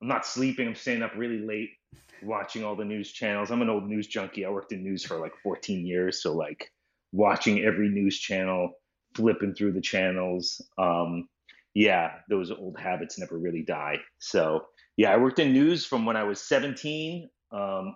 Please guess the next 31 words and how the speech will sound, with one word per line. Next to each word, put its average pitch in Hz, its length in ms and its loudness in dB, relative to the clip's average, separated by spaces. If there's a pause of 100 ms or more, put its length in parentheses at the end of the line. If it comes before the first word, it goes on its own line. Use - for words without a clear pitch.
all 110 80 -2
the 110 80 0
way 113 80 4
up 107 80 -2
until 101 240 -8
two 110 160 -6
thousand 104 400 -2
four. 120 340 0 (180)
You 175 100 2
know, 175 120 6
I'm 156 140 2
glad 156 380 0
I 156 80 2
get 123 320 -6
to 101 340 -8 (400)
watch 101 380 -8
it - 120 -8
now 135 260 -8 (120)
instead - 280 -12
of - 100 -14
working 135 580 -8
in 123 160 -2
it, 151 140 -6 (440)
'cause 98 200 -2
you 110 260 4
dread, 107 680 2 (140)
when 104 100 -10
you 104 120 -4
work 104 220 -6
in 92 120 -8
news, 98 520 -8